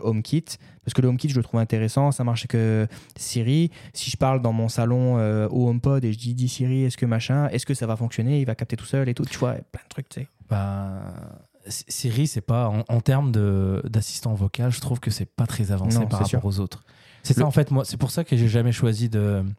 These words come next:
Speaker 1: D'un point de vue sécurité, peut-être juste au niveau de la reconnaissance de la voix, tu peux détecter juste ta voix à toi.
Speaker 2: Alors, sécurité, c'est, c'est un gros mot. Qu'est-ce que tu veux dire par sécurité ?
Speaker 1: Ben, parce que, par exemple, tu vois, chez moi, en France, mes parents, euh, l'autre fois, ils ont fait un test.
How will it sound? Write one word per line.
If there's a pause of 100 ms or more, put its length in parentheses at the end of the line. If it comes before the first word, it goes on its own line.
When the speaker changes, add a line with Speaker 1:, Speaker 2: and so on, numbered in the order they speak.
(100)
Speaker 1:
D'un
point
de
vue
sécurité,
peut-être
juste
au
niveau
de
la
reconnaissance
de
la
voix,
tu
peux
détecter
juste
ta
voix
à
toi. (500)
Speaker 2:
Alors,
sécurité,
c'est,
c'est
un
gros
mot.
Qu'est-ce
que
tu
veux
dire
par
sécurité ?
Speaker 1:
Ben, (140)
parce
que,
par
exemple,
tu
vois,
chez
moi,
en
France, (280)
mes
parents,
euh,
l'autre
fois,
ils
ont
fait
un
test.